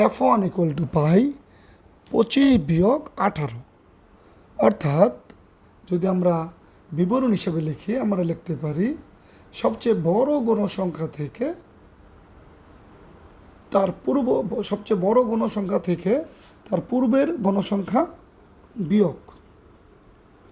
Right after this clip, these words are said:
এখন আমরা আসি এফ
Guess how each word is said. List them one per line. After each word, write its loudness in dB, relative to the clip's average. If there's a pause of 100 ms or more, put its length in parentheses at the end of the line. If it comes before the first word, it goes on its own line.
(3250)
এখন 4 (140)
আমরা 4
আসি 0 (640)
এফ 2